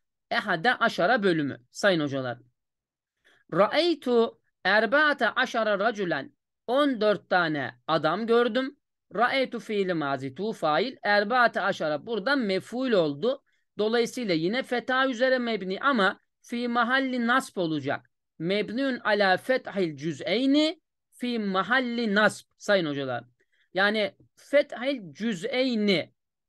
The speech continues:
iki cüzün de fethası üzere mebni değil mi? Yani burada benim de bildiğim konu böyle. Bunların ikisi de mebni sayın hocalar.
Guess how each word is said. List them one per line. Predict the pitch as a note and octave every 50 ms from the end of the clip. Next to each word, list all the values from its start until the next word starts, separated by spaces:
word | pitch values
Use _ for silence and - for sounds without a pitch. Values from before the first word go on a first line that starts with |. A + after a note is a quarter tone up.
| _ _ _
iki | G#3+ G#3+ G3+ - D#4+ D#4+ A#3+ F#3+
cüzün | F3 G#3 A#3 A3 F#3+ A3 C#4+ D4+ C#4+ C4
de | A3+ B3+ B3+
fethası | - - - F#3+ G3 - A#3 A3+ A3+ A3+ A3+ A3+ A3 - - D4 D4 - - -
üzere | A#3 A3 G3 E3 G#3 A3 A3 A#3+ B3+
mebni | B3 A3 F#3+ F3+ F3 E3+ C#3 C#3+ C#3+ D3 C#3+ C3 -
değil | C4 D#4 D#4+ C#4 F#3+
mi? | D#3 C#3+ B2+ - - _ _ _ _ _ _ _
Yani | - E3 F#3 G3 F#3+ F#3+ F#3+
burada | A#3+ C#4 C4+ G#3+ C4 B3 G3+
benim | G#3+ A#3+ C4+ C#4+ C#4 A#3
de | A#3+ G3
bildiğim | F3+ F#3+ F#3 E3 D3+ F3+ F3 E3+
konu | - - D#3+ D3+ D3+ C3+
böyle. | C#3+ C#3+ C#3+ D#3 F#3+ A#3+ - - _ _ _ _ _ -
Bunların | F3 A#3 C4 C4+ C#4 C#4 C4+ C#4 -
ikisi | - F#4 - E4 D4 - B3+ G#3+
de | C4 B3+
mebni | A#3+ G#3+ F#3+ F3+ D3+ D#3 D3+ C#3+ A#2+ - _
sayın | _ - - G#3+ G#3+ G3 F3
hocalar. | D#3 C#3 D3 C3+ C3 B2 -